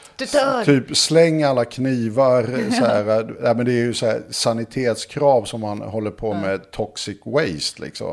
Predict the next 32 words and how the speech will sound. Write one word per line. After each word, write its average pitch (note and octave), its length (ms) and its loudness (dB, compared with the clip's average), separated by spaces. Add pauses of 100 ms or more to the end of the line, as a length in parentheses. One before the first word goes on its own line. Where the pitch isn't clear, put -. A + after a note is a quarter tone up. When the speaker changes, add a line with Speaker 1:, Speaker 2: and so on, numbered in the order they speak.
(220)
Speaker 2:
Och A2 340 -10
jag, A#2+ 160 -4
jag C3+ 240 0
tycker - 340 -8
det F#2+ 100 -4
finns F2 240 -10
något F#2 200 -14
djupt F2 280 -10
obe-, F#2 240 -8 (400)
men D3+ 320 -4 (200)
så C#3 140 0
att C#3 200 -2
min E3 300 0
vart G2+ 220 0
alltid G#2 480 -6
lite A#2 460 -8
seg F3+ 720 -4
när G2 80 -8
jag G2 100 -4
la F#2+ 160 -4
den G2 100 -10
på G#2 80 -12
grillen, F#2+ 380 -6
därför G2+ 240 -6
jag G#2+ 80 -2
hade G#2 300 -2
den G2+ 120 -6
här G2+ 140 -4
säkerhetsavståndet A2+ 1400 -4
till G#2 420 -6
döden. A2+ 600 -2
Speaker 1:
Mm. G#3 220 -8